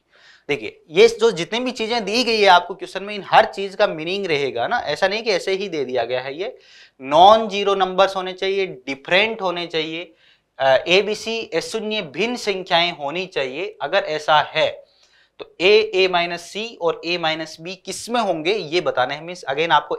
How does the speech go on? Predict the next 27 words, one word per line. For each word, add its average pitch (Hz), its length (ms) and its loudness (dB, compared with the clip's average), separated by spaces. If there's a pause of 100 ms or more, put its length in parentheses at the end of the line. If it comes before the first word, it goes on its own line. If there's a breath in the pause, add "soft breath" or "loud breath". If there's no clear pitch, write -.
एपी, 175 400 -6
जीपी 160 500 -14
या 165 220 4
एचपी 147 380 -8
में 135 160 -14
से 233 220 0 (380 loud breath)
किस - 220 -12
में 190 140 -2 (180)
होंगे। 95 320 -16 (520 soft breath)
तो - 40 -14
सबसे 190 340 4
पहले 220 260 4
तो 220 80 -4
देखो 208 300 -2
एबीसी 214 420 0 (120)
अगर 226 220 8
एचपी 202 420 -4
में 196 100 -6
है 190 80 -6
तो 196 80 -6
यहाँ 185 180 2
कंडीशन 170 380 -2
लगाई 175 320 4
हमने, 170 220 -4
तो 170 200 -8
यहाँ 151 340 4
आएगा 170 280 6